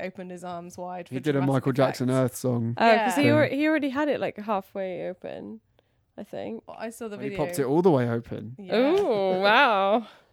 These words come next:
Speaker 3: Well, um, I missed that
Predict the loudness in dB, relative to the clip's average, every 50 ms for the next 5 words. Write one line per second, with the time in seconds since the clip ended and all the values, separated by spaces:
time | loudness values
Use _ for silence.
0 | _ _ -8 -2 2 2 4 4 4 4 4 4 4 2 2 0 -2 -4 -6 -10
1 | -16 -20 _ _ _ _ _ _ _ _ 2 4 6 6 6 4 2 0 -2 -4
2 | -10 -14 -10 -8 -6 -4 -4 -4 -6 -8